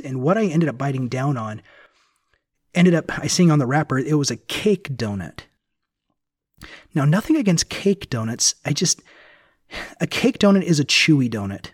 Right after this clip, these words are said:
and it's, like, almost rubbery. And so what I was expecting versus <laughs> what I ended up biting into were two entirely different things. And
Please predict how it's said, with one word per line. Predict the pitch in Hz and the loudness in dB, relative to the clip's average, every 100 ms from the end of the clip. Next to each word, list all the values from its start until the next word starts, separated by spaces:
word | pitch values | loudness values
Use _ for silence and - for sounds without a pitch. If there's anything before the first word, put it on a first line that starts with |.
| _ _ _ _ _ | _ _ _ _ _
and | 156 135 127 127 | -4 -2 -2 -4
it's, | - 147 | -4 -2
like, | 139 131 | -2 0
almost | 156 208 - | 0 0 0
rubbery. | 135 127 110 82 - _ _ _ _ _ _ _ _ _ - | -2 -2 -4 -6 -12 _ _ _ _ _ _ _ _ _ 0
And | 147 143 147 | 2 4 2
so | - 151 139 131 - _ _ - | 4 4 2 -2 -12 _ _ -4
what | 160 139 196 | -2 0 2
I | 320 | 4
was | 320 190 | 4 4
expecting | - - 160 - 110 107 - - | 0 0 -2 -2 -6 -6 -10 -8
versus | - 185 - - | -4 0 2 0
<laughs> | - 175 - | 0 -2 0
what | 311 - | -6 0
I | 240 - - | 0 2 2
ended | - 294 226 - | 0 0 0 -2
up | - - | -10 -4
biting | 196 170 196 | -2 -2 -2
into | 165 185 151 135 - - - | -2 0 -2 -2 -6 -8 2
were | 170 | 4
two | - 269 | 4 4
entirely | 254 - - 190 185 185 | 4 2 -2 2 6 6
different | 160 151 147 | 4 2 0
things. | 147 127 135 - - - - | -2 -4 -4 -10 -18 -18 0
And | 165 165 160 | 6 6 6